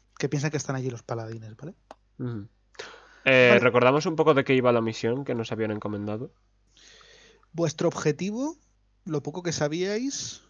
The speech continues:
Speaker 2: Lo poco que sabíamos, exacto.
Speaker 1: porque prácticamente no se sabía nada, era que unos paladines de, del Templo de la Suerte, del altar o del Templo de la
Speaker 2: Ujú.
Speaker 1: Suerte,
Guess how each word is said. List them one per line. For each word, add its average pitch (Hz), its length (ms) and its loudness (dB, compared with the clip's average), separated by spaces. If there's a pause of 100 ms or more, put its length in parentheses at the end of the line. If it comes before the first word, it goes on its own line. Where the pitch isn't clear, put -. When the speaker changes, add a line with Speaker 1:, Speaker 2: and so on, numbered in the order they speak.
(120)
Speaker 2:
Lo - 140 -8
poco 98 240 -6
que 98 40 -8
sabíamos, 104 400 -14
exacto. - 420 -20
Speaker 1:
porque 143 180 -6
prácticamente 143 340 0
no 143 60 -2
se 127 100 -8
sabía 131 240 -6
nada, 180 260 -6 (680)
era 165 180 0
que 160 140 -4
unos 160 240 -6
paladines 151 680 0
de, 139 680 -2 (600)
del 127 1200 -4
Templo 143 380 -2
de 131 80 -4
la 127 120 -6
Suerte, 175 400 -4 (1400)
del 147 140 -2
altar 131 360 -2
o 127 220 -8
del 120 120 -10
Templo 131 220 -8
de 127 60 -6
la 123 60 -6
Speaker 2:
Ujú. 117 60 -8
Speaker 1:
Suerte, 147 280 -6